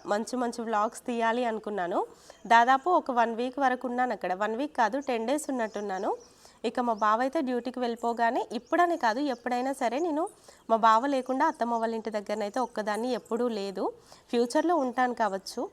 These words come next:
maybe. చిన్నపిల్లలు కదా, so ఇబ్బంది పడుతుంది అని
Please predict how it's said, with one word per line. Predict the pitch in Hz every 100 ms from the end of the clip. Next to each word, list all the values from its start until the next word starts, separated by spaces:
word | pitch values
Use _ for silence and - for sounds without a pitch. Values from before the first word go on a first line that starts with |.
| 220
maybe. | 190 214 226 233
చిన్నపిల్లలు | 220 269 285 262 233
కదా, | 214 214 311
so | - 262
ఇబ్బంది | 220 190 240
పడుతుంది | 247 220 214 220 220
అని | 220